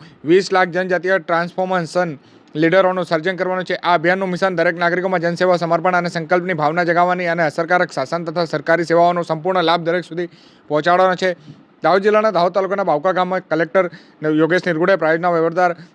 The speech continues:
દેવેન્દ્ર મીણાએ આદિ, આદિ સેવા સેન્ટરનું ઉદ્ઘાટન કરવામાં આવ્યું હતું. ગ્રામજનોની રૂબરૂ વાર્તાલાપ કરી અને ગ્રામજનો સાથે ટ્રાન્ઝિટ વોક પણ કર્યું હતું. તેમણે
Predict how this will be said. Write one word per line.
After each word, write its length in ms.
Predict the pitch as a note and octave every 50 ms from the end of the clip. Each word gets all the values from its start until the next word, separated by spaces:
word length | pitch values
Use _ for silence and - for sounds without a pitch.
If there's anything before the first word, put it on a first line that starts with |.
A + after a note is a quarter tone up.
| _ D#3+
દેવેન્દ્ર 300 | E3 F3+ F#3 F#3+ F#3+ F3+
મીણાએ 300 | E3+ E3+ F3+ F#3 F#3 - -
આદિ, 200 | D3+ D#3 E3+ E3+ F3 F3 - _ _ _ _ -
આદિ 220 | - C#3+ E3 F3+ F#3
સેવા 260 | F3+ F#3+ F#3+ F#3 F#3
સેન્ટરનું 760 | F3 - - E3+ E3 D#3+ E3 F3 F3+ - - - F3+ F#3 F3+
ઉદ્ઘાટન 360 | D3+ C#3+ B2 D#3+ E3 F#3 F#3+ D#3
કરવામાં 320 | F3 E3+ F3 F3+ F3+ -
આવ્યું 280 | - E3 E3 F3 F3+ F3
હતું. 200 | E3+ F#3 F3+ - - - - - _ -
ગ્રામજનોની 680 | D3+ D3 E3 F3+ G3 G3+ G3+ G3 G3 G3 F#3+ F#3+ G3 F#3+
રૂબરૂ 340 | F3 D3+ D3+ F3+ F#3 F#3
વાર્તાલાપ 520 | E3+ D#3+ D#3 C#3 - F3 F3 F#3 F3+ E3+ -
કરી 160 | F#3 F3+ F#3
અને 140 | F3+ F3 E3
ગ્રામજનો 420 | D#3 D#3+ E3 E3+ F3 F3+ F3+ F3+
સાથે 260 | E3+ E3+ D#3+ F3+ F#3 E3+ - - - - - - _
ટ્રાન્ઝિટ 400 | - E3 E3+ F3 F3 G#3 G3+ G3+
વોક 320 | - G2 D#3 E3+ F3 D#3+ -
પણ 140 | G3 F#3+ F3+
કર્યું 260 | F#3 F3 F3 F3+ F3+
હતું. 260 | E3+ F3+ F3+ F3 - - C#3+ - _ _ _ _ _ -
તેમણે 360 | F3+ F#3 G3 G#3+ G3+ C#3+ G#2+